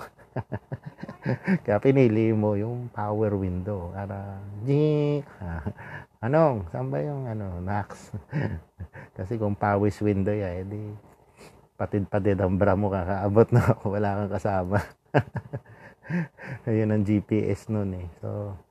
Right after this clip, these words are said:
a waste pala, no? But, ah, definitely, it entails more cost.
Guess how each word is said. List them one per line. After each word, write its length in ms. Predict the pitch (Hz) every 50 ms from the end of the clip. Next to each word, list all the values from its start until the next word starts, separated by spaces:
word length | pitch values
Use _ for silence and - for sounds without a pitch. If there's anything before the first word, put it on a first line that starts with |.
| _ - - _ _ -
a 80 | 107
waste 480 | 104 104 101 113 117 110 98 - - -
pala, 400 | - 107 104 98 101 98 101 98
no? 160 | 95 95 98 98 90 82 - _ _ _ _ _ _ - - _
But, 320 | - 110 113 110 - -
ah, 240 | - 113 113 110 110
definitely, 960 | 110 107 117 120 113 - - 120 113 123 117 - - 110 107 107 113 120 131
it 80 | 120 -
entails 560 | - 131 123 123 - 131 120 117 113 - -
more 320 | - 107 110 120 120 113 -
cost. 480 | - - 107 110 107 - - - -